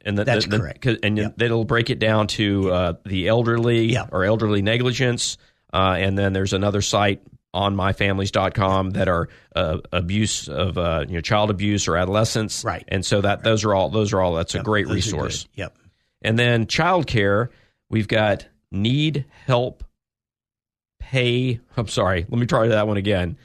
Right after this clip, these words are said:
Speaker 1: Need help paying bills dot com.
Speaker 2: Yep. That's it.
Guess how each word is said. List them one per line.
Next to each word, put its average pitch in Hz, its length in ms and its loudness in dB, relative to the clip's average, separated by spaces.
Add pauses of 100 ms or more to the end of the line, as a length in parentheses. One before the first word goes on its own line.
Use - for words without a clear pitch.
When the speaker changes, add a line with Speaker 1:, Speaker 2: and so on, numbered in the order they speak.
(260)
Speaker 1:
Need 139 320 2
help 131 380 0
paying 123 400 0
bills 101 440 0
dot 80 260 -2
com. 78 380 -4
Speaker 2:
Yep. 110 220 -8 (240)
That's - 180 -18
it. 95 140 -16